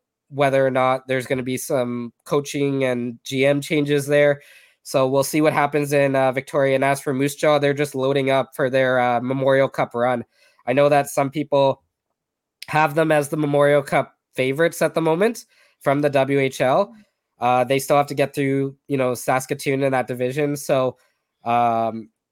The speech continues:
we'll, we'll, or in that conference. So we'll see what happens. And then, you know,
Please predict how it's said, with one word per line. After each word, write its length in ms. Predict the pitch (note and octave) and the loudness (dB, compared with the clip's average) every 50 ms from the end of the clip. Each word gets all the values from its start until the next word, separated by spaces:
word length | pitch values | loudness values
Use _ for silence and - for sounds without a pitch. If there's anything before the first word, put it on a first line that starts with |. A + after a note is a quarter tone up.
| _ _ _ _ _ | _ _ _ _ _
we'll, 580 | C#3 C3 C3+ C3 C3 B2+ B2+ B2+ B2 B2+ B2 A#2+ | -8 -2 0 0 0 0 0 -2 -2 -4 -6 -4
we'll, 320 | C3+ D3 D3 C#3+ C3+ A#2+ | -2 0 2 2 0 0
or 80 | C3 C3+ | 0 0
in 160 | C#3 C3+ C3+ | 0 0 0
that 160 | C3+ C3 B2+ | 0 -2 0
conference. 400 | - - C#3 C3+ - D#3+ D#3 C#3+ | 0 0 0 0 0 -2 -4 -2
So 120 | - D#3 C#3 | -2 -2 0
we'll 100 | C#3 C#3 | 0 0
see 540 | C3+ - - D#3+ D3+ D3+ D3+ D3 D3 D3 C#3+ C#3+ C3+ | -2 -2 -2 0 2 2 2 2 2 0 0 -2 -2
what 180 | C3+ C3+ C3+ | -2 -2 -2
happens. 500 | - - C#3 C3+ - D3 D3 D#3 E3+ D3 | 0 0 0 0 2 0 0 0 0 -2
And 100 | C#3 B2 | -2 -2
then, 260 | C3 C3+ C3+ B2+ B2+ B2 | 0 0 -2 -2 -4 -6
you 120 | C3 C3 | -6 -4
know, 240 | B2 A2+ A2 A#2+ B2+ | -2 -2 -4 -4 -8